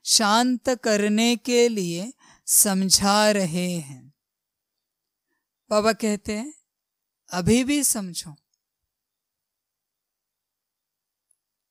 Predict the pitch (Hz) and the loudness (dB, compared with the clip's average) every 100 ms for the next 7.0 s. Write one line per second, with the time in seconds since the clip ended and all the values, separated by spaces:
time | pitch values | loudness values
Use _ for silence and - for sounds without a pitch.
0 | _ - 214 208 202 214 - 185 170 156 | _ -10 0 0 2 0 -2 -10 -8 -12
1 | 143 143 _ _ _ _ _ _ _ _ | -16 -20 _ _ _ _ _ _ _ _
2 | _ _ _ 202 202 190 - 190 170 151 | _ _ _ -4 0 2 0 0 -6 -12
3 | 151 _ _ _ _ _ - 202 - 226 | -18 _ _ _ _ _ -8 -4 -2 -2
4 | - 214 220 254 262 262 - 180 170 139 | -2 2 4 4 0 -2 -6 -10 -10 -12
5 | 139 _ _ _ _ _ _ 208 220 254 | -20 _ _ _ _ _ _ 0 2 2
6 | 277 277 233 196 - 190 170 147 143 | 0 -4 -6 -2 -2 -2 -8 -14 -18